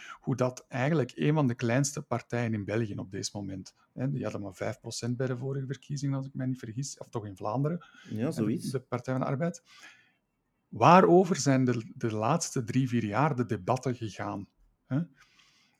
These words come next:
Speaker 1: Over het verlagen van de B T W. Dat was een, een origineel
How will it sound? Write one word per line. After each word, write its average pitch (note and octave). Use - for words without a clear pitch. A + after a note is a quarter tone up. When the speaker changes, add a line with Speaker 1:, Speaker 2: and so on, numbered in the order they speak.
Speaker 1:
Over A#2+
het A2+
verlagen A#2+
van C3+
de B2
B B2
T -
W. G#2+
Dat A#2+
was A2
een, -
een G#2
origineel B2+